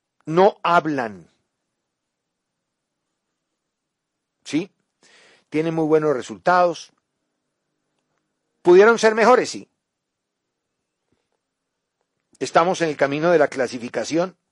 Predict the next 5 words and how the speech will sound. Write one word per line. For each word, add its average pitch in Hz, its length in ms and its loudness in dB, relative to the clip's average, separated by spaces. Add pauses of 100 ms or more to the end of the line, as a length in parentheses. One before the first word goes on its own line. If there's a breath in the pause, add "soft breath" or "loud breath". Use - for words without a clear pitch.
(680)
con 151 220 0
ratos 156 460 0
exuberantes, 151 1080 -4 (180)
con 143 180 -4
ratos 151 520 -2